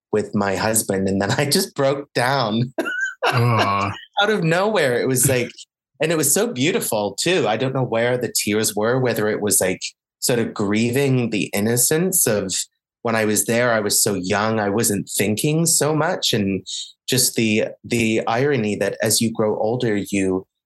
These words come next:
Speaker 1: learn more, and learning more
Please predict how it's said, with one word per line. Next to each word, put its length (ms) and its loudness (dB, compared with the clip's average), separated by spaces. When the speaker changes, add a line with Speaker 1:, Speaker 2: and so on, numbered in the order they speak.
Speaker 1:
learn 400 2
more, 560 0
and 380 0
learning 520 0
more 580 0